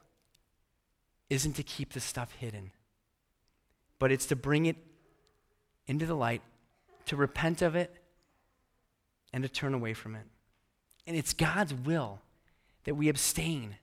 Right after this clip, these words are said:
from this stuff for a reason. But God's not a killjoy. He, his purpose and desire for us is that we would have the greatest level of intimacy with one person for the rest of our lives.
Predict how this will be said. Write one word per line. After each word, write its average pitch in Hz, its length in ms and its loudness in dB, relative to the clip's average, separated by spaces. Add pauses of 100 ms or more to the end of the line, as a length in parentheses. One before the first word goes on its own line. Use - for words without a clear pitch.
(560)
from 123 200 2
this 117 120 0
stuff - 420 -6
for 175 240 -2
a 170 40 2
reason. 185 460 0 (1000)
But - 120 -8
God's 226 240 6
not 220 100 4
a 151 60 0
killjoy. 156 680 4 (680)
He, 262 400 8
his 233 240 8
purpose 254 480 6
and 214 140 4
desire 214 420 8
for - 200 2
us 165 240 2 (320)
is 185 100 8
that 240 160 12
we 262 80 6
would 262 140 8
have 233 200 8
the 233 80 6
greatest 247 720 8
level 233 320 12
of 214 200 10
intimacy 226 580 6 (260)
with 208 200 4
one 233 500 8 (540)
person 147 500 0 (640)
for 160 100 0
the 147 120 2
rest 165 320 2
of 147 100 -2
our 135 140 0
lives. 107 480 -12